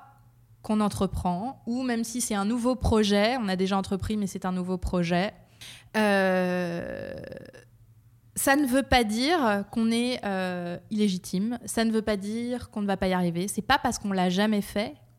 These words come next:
qu'on ne peut pas le faire. Et donc, toutes les preuves de votre passé doivent pouvoir vous aider. Je vous donne un exemple. Imaginez si vous avez eu le bac, d'accord ? Donc, imaginez vous étiez au lycée.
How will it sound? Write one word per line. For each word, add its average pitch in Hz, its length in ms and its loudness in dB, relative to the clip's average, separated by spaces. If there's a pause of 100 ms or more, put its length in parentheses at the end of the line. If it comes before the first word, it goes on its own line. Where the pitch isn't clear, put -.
(140)
qu'on 220 120 0
ne 214 80 2
peut 190 140 0
pas 180 120 0
le 180 60 -2
faire. - 380 -10 (100)
Et 233 100 2
donc, 220 340 -4 (960)
toutes 427 220 2
les 294 140 2
preuves 320 320 4
de 240 100 2
votre 233 340 0
passé 220 580 0 (480)
doivent 247 340 4
pouvoir 226 320 2
vous 208 220 0
aider. 170 300 -2
Je 185 120 -8
vous 214 80 0
donne 339 180 2
un 233 120 -2
exemple. 170 480 -10 (800)
Imaginez 247 720 2
si - 200 -4
vous 240 160 0
avez 214 220 2
eu 202 40 2
le 190 80 0
bac, - 400 -6
d'accord ? 208 260 -6
Donc, 175 220 -8
imaginez 226 480 0
vous 247 180 0
étiez 196 180 0
au 220 60 4
lycée. 196 440 0